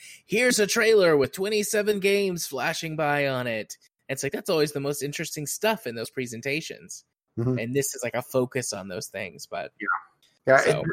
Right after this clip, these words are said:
Speaker 2: this just felt like, uh, the worst moments of G four times ten.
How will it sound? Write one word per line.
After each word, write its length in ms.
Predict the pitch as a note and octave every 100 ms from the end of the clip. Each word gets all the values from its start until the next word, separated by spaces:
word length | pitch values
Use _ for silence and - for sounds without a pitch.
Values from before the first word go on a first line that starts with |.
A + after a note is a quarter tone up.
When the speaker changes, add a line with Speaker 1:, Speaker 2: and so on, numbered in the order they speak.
| -
Speaker 2:
this 140 | E3+
just 200 | - D#3+
felt 260 | - D#3+ -
like, 280 | B2+ B2 -
uh, 140 | - G#2
the 180 | -
worst 460 | G#2+ G2 A2 B2 -
moments 400 | B2 A2 A2 -
of 180 | F#2+ -
G 240 | G2 G2+
four 560 | G2 - G2+ F2 F2 E2 -
times 400 | G2 G2 F#2 -
ten. 400 | - F2 D#2